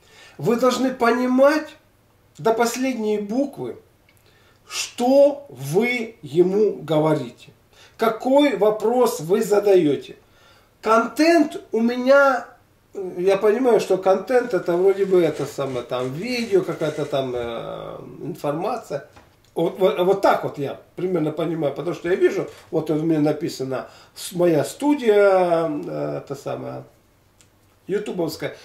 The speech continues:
и написано контент, контент, я вижу, что это мои видео идут.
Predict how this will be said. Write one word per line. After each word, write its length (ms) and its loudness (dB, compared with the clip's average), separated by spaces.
и 60 -6
написано 540 -2
контент, 560 -2
контент, 480 -2
я 140 0
вижу, 400 -4
что 300 -8
это 260 -2
мои 320 2
видео 500 -6
идут. 240 -16